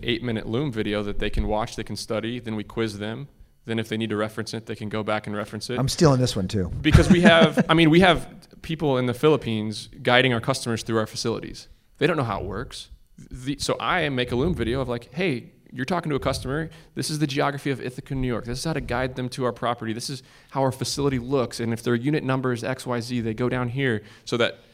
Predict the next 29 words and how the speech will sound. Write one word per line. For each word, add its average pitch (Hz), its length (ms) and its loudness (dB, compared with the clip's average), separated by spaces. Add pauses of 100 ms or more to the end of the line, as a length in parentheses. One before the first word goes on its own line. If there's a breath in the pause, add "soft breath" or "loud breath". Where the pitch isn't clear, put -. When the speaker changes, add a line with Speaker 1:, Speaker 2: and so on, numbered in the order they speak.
(440 soft breath)
Speaker 1:
uh, 107 220 -4
they 117 220 -2
can 117 200 -6
learn 107 180 -4
it 127 40 -4
and 110 80 -8
they 110 60 -4
can 107 100 -6
study 104 320 -4
it - 40 -4
and 104 80 -8
they 107 60 -8
can 110 140 -8
reference 110 140 -2
Speaker 2:
They 151 100 12
Speaker 1:
it. 151 40 10
Speaker 2:
sound 156 260 10
like 139 140 6
an 139 60 6
expert 131 300 2
when 113 100 0
they're 107 80 0
talking 101 260 -2
to - 20 -4
your 90 80 -8
Speaker 1:
Right. 98 120 -8
Speaker 2:
customers. 85 300 -8 (840 loud breath)
So, 160 420 12
um, 127 300 8